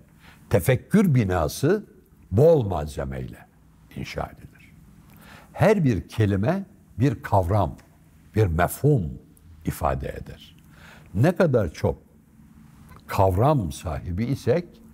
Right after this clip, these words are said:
yani ne kadar çok inşaat malzememiz varsa o kadar mükemmel fikir binası inşa edebiliriz. Ama bu fukaralıkla,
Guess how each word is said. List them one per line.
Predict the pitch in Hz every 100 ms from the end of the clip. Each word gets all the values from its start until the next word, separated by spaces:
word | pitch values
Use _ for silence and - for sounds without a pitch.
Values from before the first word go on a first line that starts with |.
| - - -
yani | 98 101 90 98 - -
ne |
kadar | 117 92 82
çok | - 71 - - - -
inşaat | 87 73 98 107 101 -
malzememiz | 73 76 69 67 73 71
varsa | 104 139 - 139 - - - -
o | 156
kadar | 170 113 127 160 - -
mükemmel | 87 104 - 117 110 107 143 208 185 - - - - - - -
fikir | - 120 - 180 123
binası | 92 80 65 - 73
inşa | 64 - 71 62
edebiliriz. | - - 53 52 - - - - - - - - -
Ama | 101 104 101
bu | 180
fukaralıkla, | - 113 92 73 69 64 57 - 95 165